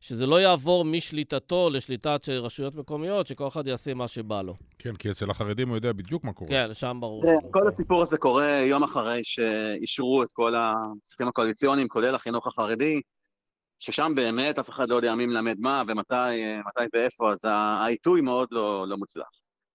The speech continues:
Speaker 3: מצד שני, אני מבין את, אה, את משרד האוצר ש-, שבא להסדיר עכשיו את החזרה לשגרה, ומנסה גם להחזיר, אה, ימי לימוד, אה, אבודים, שלמעשה המשכורת עליהם שולמה.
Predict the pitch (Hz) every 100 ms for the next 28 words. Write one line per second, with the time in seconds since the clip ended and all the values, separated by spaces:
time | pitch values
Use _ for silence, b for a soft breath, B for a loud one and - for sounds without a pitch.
0 | _ _ _ _ _ 156 202 208 202 160
1 | 135 139 156 151 208 190 143 123 120 117
2 | 110 113 127 127 110 - 127 131 120 -
3 | 113 104 104 107 98 101 113 127 117 -
4 | 135 135 135 101 104 107 104 104 98 107
5 | 120 - 98 135 139 135 - _ _ _
6 | _ _ - 117 117 - 127 127 123 110
7 | - 127 120 117 110 107 110 113 113 107
8 | 104 110 104 90 98 165 151 - 110 101
9 | 101 101 - 123 120 113 104 - 123 127
10 | 110 104 113 104 135 127